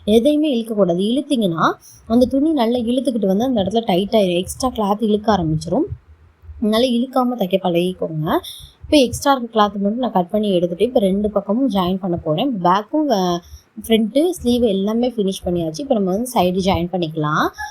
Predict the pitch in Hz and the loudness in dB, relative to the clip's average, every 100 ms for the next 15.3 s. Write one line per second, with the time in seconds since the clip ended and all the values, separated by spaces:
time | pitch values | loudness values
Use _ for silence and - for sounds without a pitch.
0 | - 226 254 330 269 262 269 240 196 311 | -4 0 2 2 0 0 0 0 0 0
1 | 392 269 262 269 240 190 202 185 190 233 | 0 2 2 4 4 2 -2 0 0 -2
2 | 240 247 247 220 202 185 190 180 - 254 | 0 0 2 2 0 2 -2 -2 -4 -2
3 | 226 185 285 440 - _ - - _ - | 0 0 0 -2 -12 _ -20 -20 _ -20
4 | _ - - 220 214 240 240 214 190 185 | _ -8 0 2 2 -2 0 -2 -2 -2
5 | 185 180 175 170 214 349 - - _ 220 | 0 0 -2 -2 0 0 -2 -14 _ 2
6 | 240 233 233 277 247 254 254 202 170 165 | 4 2 2 0 -2 -2 0 0 0 -2
7 | 294 262 214 262 277 294 247 226 196 220 | 0 0 0 2 0 0 -2 -2 -2 -2
8 | 175 - 156 311 - - - 277 359 330 | -2 -6 -2 -4 -4 -18 -2 0 2 2
9 | 214 202 220 220 214 208 240 233 233 247 | 0 0 0 0 0 0 0 2 2 0
10 | 202 202 208 208 208 196 240 214 185 254 | -2 2 2 2 0 0 0 0 0 0
11 | 202 175 175 160 160 156 254 415 - _ | 0 -2 -4 -2 0 0 0 -2 -10 _
12 | - 262 285 269 220 247 370 285 247 277 | -2 2 2 2 0 0 0 -2 2 2
13 | 202 160 156 156 160 202 196 196 220 214 | 2 -2 -2 0 0 0 2 0 0 0
14 | 185 196 196 180 185 180 180 170 180 165 | 0 0 -2 -2 -2 0 0 0 -2 -2
15 | 175 156 151 | -2 -2 0